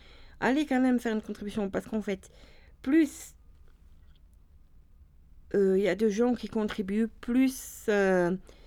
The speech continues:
comment je vais expliquer ça ? Attendez, je, je, je... Donc voilà, le douze août deux mille quinze, Mathilde a été violée. Dix-neuf octobre deux mille dix-sept, Mathilde est décédée. Excusez-moi, il y a un avion qui passe, ça m'a fait un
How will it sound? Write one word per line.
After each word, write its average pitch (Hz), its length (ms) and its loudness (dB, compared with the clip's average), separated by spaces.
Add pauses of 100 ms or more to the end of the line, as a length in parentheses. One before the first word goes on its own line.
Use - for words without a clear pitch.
(560)
comment 233 320 2
je 220 100 -4
vais 208 100 -4
expliquer 185 400 -10
ça ? 165 380 -6 (100)
Attendez, 165 600 -6
je, 160 320 -6
je, 147 280 -8
je... 143 160 -12 (2500)
Donc 180 300 2
voilà, 170 360 4
le 156 140 0
douze 262 260 0
août 277 120 0
deux 262 100 0
mille 240 240 0
quinze, 160 400 0
Mathilde 175 360 -2
a 147 40 2
été 143 220 -4
violée. 247 600 2 (460)
Dix-neuf 240 300 2
octobre 220 260 -2
deux 214 60 0
mille 208 140 0
dix-sept, 196 420 -4
Mathilde 180 400 -2
est 160 80 0
décédée. 190 560 2 (920)
Excusez-moi, 170 440 -6
il 151 60 2
y - 20 0
a 160 100 -2
un 175 40 0
avion 202 180 -2
qui 190 140 -10
passe, 214 240 -4
ça - 180 -12
m'a 170 100 -4
fait 165 180 -12
un 156 80 -6